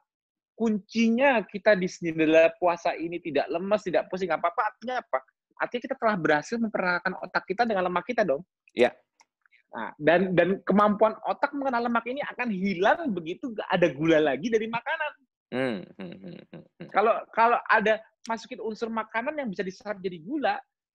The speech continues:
Speaker 1: otak prefer ambil gulanya lagi.
Speaker 2: Oke, oke.
Speaker 1: Tapi kalau kita mengajarkan tubuh kita tidak memakan makanan yang tidak, tidak bisa diserap dari gula, otak akan belajar mengenal lemak di badan kita. Dan selama kita tidak memuaskan unsur seperti ini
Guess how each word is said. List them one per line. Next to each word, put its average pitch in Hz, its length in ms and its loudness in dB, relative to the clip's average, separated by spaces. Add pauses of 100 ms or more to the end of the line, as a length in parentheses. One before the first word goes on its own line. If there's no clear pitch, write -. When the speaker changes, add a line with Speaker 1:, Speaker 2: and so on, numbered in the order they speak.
(320)
Speaker 1:
otak - 460 0
prefer 269 320 2
ambil 202 220 2
gulanya 139 480 -2
lagi. 294 260 -10 (460)
Speaker 2:
Oke, 92 340 -2
oke. - 460 -10 (400)
Speaker 1:
Tapi 160 180 -4
kalau 240 220 2
kita 196 200 0
mengajarkan 185 460 -2
tubuh 170 140 -10
kita 185 160 -2
tidak 165 260 -2
memakan 165 460 -6
makanan 165 400 -4
yang 156 80 -10
tidak, 151 160 2 (280)
tidak 151 200 4
bisa 143 160 -2
diserap 147 260 0
dari 135 160 4
gula, 190 300 4 (520)
otak - 360 2 (160)
akan 214 320 0
belajar 117 560 0 (760)
mengenal 127 440 2
lemak 143 180 0
di 175 100 -2
badan 127 240 0
kita. - 280 -8 (580)
Dan 165 260 4
selama 185 360 4
kita 269 240 4
tidak 233 160 4
memuaskan 208 560 2
unsur 208 240 0
seperti 208 360 -4
ini 262 160 0